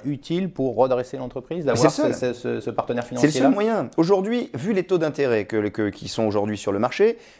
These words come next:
Speaker 2: euh, il n'y a plus de rémunération du risque pour les banques. Donc une rémunération du risque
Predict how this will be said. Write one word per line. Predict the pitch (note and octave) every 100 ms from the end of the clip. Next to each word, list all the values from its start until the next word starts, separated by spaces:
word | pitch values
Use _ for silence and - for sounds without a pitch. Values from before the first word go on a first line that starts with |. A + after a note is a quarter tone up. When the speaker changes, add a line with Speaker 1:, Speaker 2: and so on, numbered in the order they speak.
| A2+
Speaker 2:
euh, | A2+
il |
n'y | C3
a | D#3
plus | A#3
de | G3
rémunération | F#3 F3 E3 D#3+ G#3
du | D#3
risque | D#3+ F3+ F3+
pour | D#3
les | D#3
banques. | E3 - -
Donc | A2+ B2+
une | D#3
rémunération | F#3+ G#3+ G3 F3+ F3 E3+
du | D3
risque | D3 D3 -